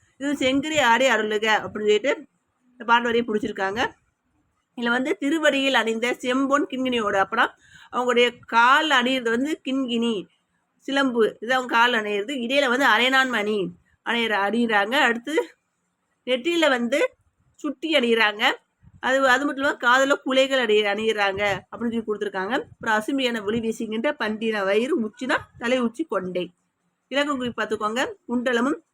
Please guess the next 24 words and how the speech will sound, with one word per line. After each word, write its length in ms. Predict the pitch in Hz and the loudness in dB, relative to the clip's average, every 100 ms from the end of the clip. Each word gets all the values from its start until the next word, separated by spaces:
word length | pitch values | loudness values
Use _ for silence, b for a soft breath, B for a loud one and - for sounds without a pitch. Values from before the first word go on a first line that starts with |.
| _ | _
குலைக்காதும் 640 | 240 254 254 214 196 208 - | -4 -4 -2 -4 -2 -6 -6
என்னுமே. 440 | 208 214 208 220 440 - _ _ _ _ | -6 -4 -6 -6 -6 -10 _ _ _ _
ஆடுகங்கிறது 640 | 220 262 277 269 220 220 247 | 0 2 2 0 -2 -4 -4
வியங்கோல் 420 | 240 254 254 233 | -2 -2 -2 -2
வினைமுற்று. 520 | 208 208 196 180 185 156 156 _ _ _ _ _ _ _ _ _ _ _ _ - - - | -2 0 -2 -2 -4 -4 -6 _ _ _ _ _ _ _ _ _ _ _ _ -20 -14 -4
அடுத்து 300 | 226 233 302 | -2 -2 -4
பகுபத 460 | 247 247 285 302 285 | -4 -4 0 0 2
உறுப்பிலக்கணம் 520 | 240 233 233 220 208 | 0 -2 -4 -4 -2
பார்த்துக்கோங்க. 400 | 196 202 202 233 262 | -2 -2 -4 -4 -2
பதிந்து, 420 | 220 214 247 214 175 | -4 -2 -2 -2 -2
பதி 280 | 220 214 269 | -4 -4 -4
கூட்டல் 480 | - 202 190 240 285 | -6 -8 -4 -4 -4
இத்து 280 | 220 - 247 | -6 -10 -10
கூ-, 280 | - 208 208 | -4 -4 -2
பிராக்கெட்ல 480 | 214 220 233 226 196 | -2 -2 -4 -6 -6
இந்து 300 | 190 208 214 349 _ | -4 -6 -8 -10 _
கூட்டல் 380 | 214 190 254 247 | -10 -8 -6 -6
இத்து 240 | 208 240 | -6 -10
கூட்டல் 300 | 233 185 240 | -8 -6 -2
உ. 100 | 180 180 - | 0 0 -2
பதிங்கிறது 440 | 202 262 226 202 | -4 -2 -4 -4
பகுதி, 360 | - 185 226 294 | -6 -6 -4 -4
இத்துங்கிறது 500 | 226 220 254 233 185 | -6 -10 -6 -4 -4
சந்தி, 380 | 190 190 196 269 | -4 -6 -6 -8